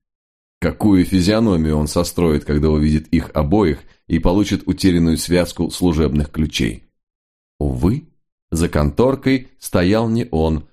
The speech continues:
а другой, высокий светлый блондин, но визитка и белая гвоздика в петлице были совершенно те же самые. Он не знал Мигре. "Я нашел эти ключи в коридоре".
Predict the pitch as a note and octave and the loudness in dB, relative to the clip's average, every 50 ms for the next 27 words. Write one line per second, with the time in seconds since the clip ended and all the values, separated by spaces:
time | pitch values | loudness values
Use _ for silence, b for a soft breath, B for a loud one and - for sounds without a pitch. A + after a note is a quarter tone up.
0 | _ - E2+ F#2+ F#2+ A2 A#2 F#2+ D#2+ E2 E2 D#2+ D#2+ D2 - - _ - D2+ E2 | _ -4 -2 -2 0 0 0 2 2 2 2 2 0 -2 -4 -10 _ -6 -2 0
1 | F2 F2 - - A#2+ B2 B2 C3 B2+ B2 - F2 F2+ F2 E2+ F2 F2 E2 F2 F2+ | 0 0 0 0 0 0 2 0 -2 -2 0 0 0 0 0 0 0 2 2 2
2 | F2 E2+ D#2 C#2+ D2 D2 D2 C2 - - _ _ - D#2+ E2+ E2 D2+ D#2+ E2 D#2+ | 2 2 0 0 0 0 0 -2 -4 -10 _ _ -2 0 0 2 2 2 2 2
3 | A2+ A#2+ A#2+ - G#2+ G2 - E2+ E2 D2 C#2 E2 D2 C2+ C2+ C2+ C2 B1+ C2+ C#2 | 2 2 2 0 -2 -2 0 0 -2 0 0 0 0 0 0 -2 -2 -2 -2 0
4 | C#2 C#2 B1+ C2 D2 C#2+ - - - - D2 D2+ G2 A2+ A2 - - A2 G2+ - | 0 0 0 -2 -4 -2 -4 -4 -4 -4 -2 0 2 0 2 2 0 0 0 -2
5 | B B B B E2 E2+ A#2 C3+ C3+ - - - A2 A2 F#2 - - - F2 F2 | B B B B 0 2 2 2 2 2 0 0 0 0 0 -2 -2 -2 0 2
6 | F2 F2+ F2+ F2 - - D2 C#2+ D#2+ D2+ - - G#1 G#1 G#1+ G#1+ G1+ - - _ | 2 0 0 -2 -2 -4 -2 -2 -2 -4 -4 -6 -6 -8 -8 -10 -10 -12 -14 _
7 | _ _ _ _ _ _ _ _ _ - - - D#3+ E3 D#3+ D#3 C3+ A2+ F#2+ D#2+ | _ _ _ _ _ _ _ _ _ -6 -4 -2 0 0 0 0 0 0 0 -2
8 | C#2 C2 C2 C2 B1 B1 B1+ A#1+ A1+ - - _ _ _ _ _ _ _ _ _ | -2 -2 -4 -6 -6 -4 -4 -6 -6 -8 -16 _ _ _ _ _ _ _ _ _
9 | _ _ - - C#2 D#2+ E2+ F2 F#2 F2+ E2+ - - F#2+ F2 E2 E2 E2 D#2 - | _ _ -6 -4 -2 0 2 2 2 2 0 0 0 0 0 0 -2 -4 -6 -6
10 | D2+ D2 - E2 D#2 - - D#2 C#2 - - D2 D2 C#2 C2 C2 B1 A#1 - - | -4 -2 0 0 0 0 0 -2 -2 0 0 0 0 0 0 -2 -4 -6 -8 -12
11 | - | -18